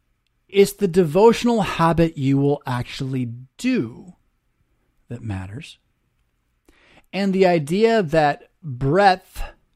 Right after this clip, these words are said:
is more valuable than depth, um, that's what I would want you to kinda work against. 'Cause we're in a world where I think I have to do it.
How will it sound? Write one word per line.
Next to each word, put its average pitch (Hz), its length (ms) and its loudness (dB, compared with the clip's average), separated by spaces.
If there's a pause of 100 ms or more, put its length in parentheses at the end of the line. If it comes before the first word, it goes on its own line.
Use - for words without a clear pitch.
(680)
is 147 160 -6
more 156 200 0
valuable 151 720 2 (140)
than 135 380 -2 (260)
depth, - 600 0 (920)
um, 127 440 -2 (440)
that's 165 280 0
what 240 120 0
I 226 100 4
would 202 140 4
want 175 260 -2
you 185 80 2
to 165 120 0
kinda 175 200 -2
work 147 280 -2
against. 127 680 -6
'Cause 139 160 -4
we're 170 140 0
in 190 220 0
a 262 80 2
world 196 260 2
where 147 440 0 (400)
I 170 160 0
think 170 240 -2
I 131 120 0
have 175 380 -2
to 202 80 -8
do 160 220 -2
it. 156 200 -2